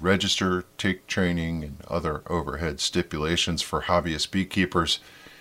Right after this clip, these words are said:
and we are free once again to sell a bottle of honey to our friends, neighbors, and community without skirting the law if we did not adhere to the regulations prior. I use the word mostly because, well,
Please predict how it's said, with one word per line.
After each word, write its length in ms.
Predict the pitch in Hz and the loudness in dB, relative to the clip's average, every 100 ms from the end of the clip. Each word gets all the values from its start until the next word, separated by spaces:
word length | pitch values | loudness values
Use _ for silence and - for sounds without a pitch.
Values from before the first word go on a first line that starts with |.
| - - | -10 -6
and 160 | 76 | 0
we 100 | 92 | 2
are 240 | 95 82 76 | 4 2 -2
free 300 | - 143 131 | 4 4 6
once 320 | 107 113 110 | 6 6 4
again 300 | 90 90 82 | 2 2 2
to 160 | - 82 | -4 -4
sell 460 | - 87 92 87 | 2 6 6 4
a 80 | 76 | -4
bottle 460 | - 71 87 90 85 | -2 0 2 2 0
of 100 | - | 0
honey 220 | 87 85 | 0 0
to 160 | - 76 | -2 -4
our 140 | 67 | -4
friends, 520 | - 117 117 107 - - | 2 4 4 0 -6 -4
neighbors, 580 | 82 95 90 85 - - - | 0 2 2 -4 -6 -12 -10
and 220 | 78 73 - | -8 -10 -6
community 600 | 85 85 90 82 82 78 | 0 2 4 2 0 -2
without 420 | 78 78 80 78 | -2 0 0 0
skirting 400 | - 95 87 87 | 0 2 2 2
the 100 | 78 | 2
law 360 | 80 76 73 - - - - - - | 2 4 2 -4 -16 -20 -20 -20 -8
if 160 | 82 - | -8 -2
we 100 | 85 | -4
did 300 | - 90 73 | 2 2 4
not 320 | 78 78 73 | 2 2 0
adhere 500 | 76 69 - 78 71 | -2 -8 -6 -4 -4
to 180 | - - | -6 -6
the 80 | 78 | -4
regulations 680 | 76 71 76 73 - 71 69 | -4 -4 -4 -4 -4 -6 -10
prior. 480 | - 98 92 80 71 - _ _ _ _ _ _ _ _ _ _ _ _ _ _ - | 2 6 6 4 -2 -14 _ _ _ _ _ _ _ _ _ _ _ _ _ _ -2
I 80 | 104 | 4
use 320 | 117 127 123 | 8 8 8
the 60 | 117 | 6
word 280 | 107 104 - | 6 4 6
mostly 460 | 95 92 - 87 | 8 8 6 0
because, 500 | 82 95 - 87 85 | -2 -4 0 0 0
well, 460 | 80 80 78 82 | -2 2 4 4